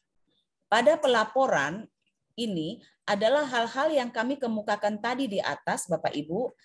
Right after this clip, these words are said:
Ini dokumen-dokumen ini, Bapak Ibu, setiap pertemuan, Bapak Ibu, ya. Sehingga nanti benar-benar peran dari, eh, mahasiswa yang mendukung Bapak Ibu. Kenapa mahasiswa? Karena Bapak Ibu adalah praktisi yang mempunyai tugas utama. Betul ya, Bapak Ibu?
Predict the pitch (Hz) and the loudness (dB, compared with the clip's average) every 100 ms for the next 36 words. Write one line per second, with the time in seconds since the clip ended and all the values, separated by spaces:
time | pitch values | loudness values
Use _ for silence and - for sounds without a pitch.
0 | - _ _ 196 202 226 208 202 202 196 | -20 _ _ -2 0 2 2 2 0 2
1 | 196 190 196 202 190 196 196 254 214 202 | 4 4 4 2 2 0 0 2 2 2
2 | 170 196 240 - - 302 294 294 294 302 | -2 -2 -4 -2 4 8 8 6 2 4
3 | 294 302 262 262 262 240 247 214 165 151 | 2 2 -2 0 2 4 4 4 2 -2
4 | - 143 147 143 151 226 381 - _ _ | -4 -6 -8 -6 2 2 2 -8 _ _
5 | - 185 185 208 202 190 214 185 185 180 | 0 2 4 4 4 0 0 2 2 0
6 | 170 196 240 - 190 208 202 175 175 175 | 0 0 -2 -2 0 0 2 2 2 -2
7 | 160 - _ _ _ 156 160 196 196 226 | -6 -12 _ _ _ -4 -2 -2 -2 0
8 | 214 196 175 165 165 165 175 175 170 160 | 0 4 4 4 2 2 0 -2 -2 -2
9 | 156 - 160 160 180 240 - _ _ - | 0 -2 -2 0 0 0 -2 _ _ -2
10 | 240 294 277 233 214 208 196 214 247 320 | 0 2 2 2 0 -2 0 4 4 2
11 | - - 240 233 262 240 233 202 233 285 | -4 -6 0 2 4 4 4 2 4 2
12 | 240 233 247 247 233 - 233 277 240 214 | 4 2 0 -4 -6 -6 -6 -2 0 2
13 | 214 214 220 233 208 196 - 196 196 196 | 2 2 0 0 2 2 2 -4 0 0
14 | 180 160 175 220 226 277 214 208 196 202 | 2 2 2 2 4 6 6 4 0 0